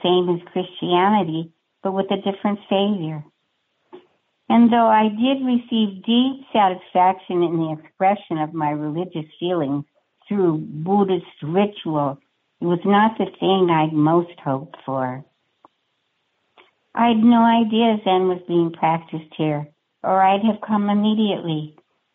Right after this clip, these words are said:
It took another year and a half to find you. During that time, I tried once more the psychedelic experience. Second time, it was at home with morning glory seeds.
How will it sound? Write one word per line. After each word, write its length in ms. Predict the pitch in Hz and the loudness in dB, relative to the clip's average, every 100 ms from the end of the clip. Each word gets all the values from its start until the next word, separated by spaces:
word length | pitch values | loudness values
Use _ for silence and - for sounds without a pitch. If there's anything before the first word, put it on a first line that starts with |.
| _ | _
It 160 | 196 190 | -6 -2
took 140 | 220 220 | -2 2
another 380 | 208 208 208 208 | 2 2 2 -2
year 320 | 208 214 214 | 0 0 0
and 120 | 202 | 2
a 80 | 196 | 2
half 260 | 208 196 | 2 0
to 260 | 202 - - | -4 -20 -6
find 400 | 180 170 170 165 | -2 0 0 -2
you. 260 | 156 151 151 _ _ _ _ _ _ | -4 -8 -12 _ _ _ _ _ _
During 340 | 214 220 220 | 0 4 4
that 260 | 208 196 - _ _ - | 4 2 0 _ _ -6
time, 320 | 214 196 202 | 0 2 2
I 120 | 175 175 - | 0 -2 0
tried 260 | 185 185 | 2 2
once 300 | 185 180 185 - | 0 -4 -4 -6
more 300 | 214 185 175 | -2 0 0
the 140 | 170 170 170 | -2 -4 -2
psychedelic 560 | 165 165 165 165 156 | -2 -4 -2 -2 -2
experience. 800 | 160 165 - 170 175 160 147 151 _ _ _ _ _ _ _ _ _ _ _ _ | -10 -12 -12 -6 -4 -2 -4 -6 _ _ _ _ _ _ _ _ _ _ _ _
Second 200 | - 214 - | -4 -4 -2
time, 140 | 196 175 | -6 -4
it 240 | 180 175 175 | 0 0 0
was 160 | 175 175 | -2 2
at 220 | 175 196 | 2 2
home 360 | 214 185 175 | 2 4 4
with 160 | 170 170 | 2 0
morning 460 | 202 190 190 180 165 | 0 2 2 0 0
glory 520 | 170 165 156 151 151 | 0 2 2 0 -2
seeds. 300 | 151 143 | -2 -2